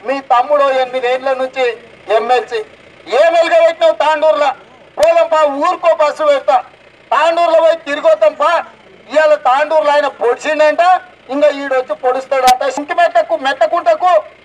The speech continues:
రోడ్డు లేదు. మా హనుమంత్ రెడ్డి అన్న ఎప్పుడు మా గోవర్ధన్ అన్న, "అన్న ఊరికి రోడ్డు లేదు" అంటూ ఇవాళ మెట్ట-, మెట్టకుంటకు రోడ్డు తీసుకురండి. ఇవాళ పనులు చేసేది ఇచ్చిపెట్టి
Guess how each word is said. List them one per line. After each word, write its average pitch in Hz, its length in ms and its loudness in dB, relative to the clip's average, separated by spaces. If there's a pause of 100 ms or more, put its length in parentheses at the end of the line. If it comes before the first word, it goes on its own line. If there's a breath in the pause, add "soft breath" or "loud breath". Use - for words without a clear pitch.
(140)
రోడ్డు 320 320 0
లేదు. 330 260 2
మా 302 120 -2
హనుమంత్ 294 420 0
రెడ్డి 311 180 2
అన్న 294 140 -2
ఎప్పుడు 269 300 -4
మా 277 220 0
గోవర్ధన్ 277 340 0
అన్న, 262 180 2
"అన్న 247 220 0
ఊరికి 262 400 -2
రోడ్డు 247 260 0
లేదు" 233 220 -4
అంటూ 208 240 -4 (600)
ఇవాళ 240 380 2 (360)
మెట్ట-, 220 400 -4 (240)
మెట్టకుంటకు 254 760 -2 (360)
రోడ్డు 254 300 -2
తీసుకురండి. 233 720 -6 (540)
ఇవాళ 233 200 2
పనులు 233 500 -2
చేసేది 262 400 -4
ఇచ్చిపెట్టి 285 680 -2